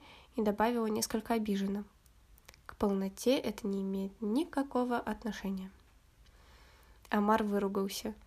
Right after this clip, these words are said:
Банк спокойно кивнула и указала палкой на футбольный мяч. Настолько точно,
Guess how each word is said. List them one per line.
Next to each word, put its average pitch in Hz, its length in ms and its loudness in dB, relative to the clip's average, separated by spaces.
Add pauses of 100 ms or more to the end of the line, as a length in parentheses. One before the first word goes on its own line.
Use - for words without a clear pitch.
(400)
Банк 269 260 6
спокойно 220 840 2
кивнула 226 460 2
и 233 60 4
указала 214 500 0
палкой 220 380 -2
на 214 60 0
футбольный 214 440 0
мяч. 190 340 -2 (540)
Настолько 226 420 2
точно, 240 480 2